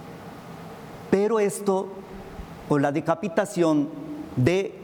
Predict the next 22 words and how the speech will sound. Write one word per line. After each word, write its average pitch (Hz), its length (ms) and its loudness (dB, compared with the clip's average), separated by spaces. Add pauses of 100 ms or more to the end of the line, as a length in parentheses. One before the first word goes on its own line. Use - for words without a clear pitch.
San 135 300 2
Pablo, 127 480 2
de 147 360 2
San 147 240 0
José, 156 300 2
perdón, 139 460 2 (2000)
viene 165 640 4 (880)
que 160 80 6
la 139 160 4
población 139 580 4
católica 156 640 2 (760)
crece 156 380 4
más, 117 380 2 (560)
se - 180 2
refuerza 151 640 2
más. 117 340 0 (220)
Indudablemente 170 840 4
la 143 140 4
sangre 165 400 2
de 143 60 4
los 143 180 4
mártires 190 580 4